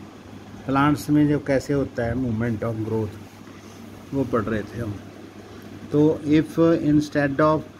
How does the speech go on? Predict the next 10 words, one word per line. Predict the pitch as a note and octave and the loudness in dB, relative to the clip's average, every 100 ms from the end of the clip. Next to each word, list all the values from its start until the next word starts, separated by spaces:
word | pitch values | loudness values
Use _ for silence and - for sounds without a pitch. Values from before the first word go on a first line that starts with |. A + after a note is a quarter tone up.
| - - - C3+ A#2+ | -20 -20 -12 -8 0
generating | C#3 C#3+ C3 C#3 - D3+ D#3 D#3+ - - - - - - - - - | 2 4 4 2 2 4 4 4 -2 -14 -20 -20 -20 -20 -20 -20 -6
an | C#3 D3 C#3 | 2 4 6
electrical | C#3 - D3+ D#3 D3 | 4 2 0 4 4
impulse, | C#3 C#3 C3 B2+ | 4 4 2 2
stimulated | - - D3 D3+ D3+ C#3 - C#3 B2 - | -6 -6 2 6 6 6 2 -2 -2 -2
cells | C3 C3 A#2+ B2 | 0 0 -2 -4
release | A#2 C3+ C#3 C3 | 2 4 4 4
a | C3 - | 0 2
chemical | C3 C#3+ C#3 C#3+ | 2 2 2 0
response। | C3+ A2+ - A2+ G#2 | 0 -2 -4 -4 -4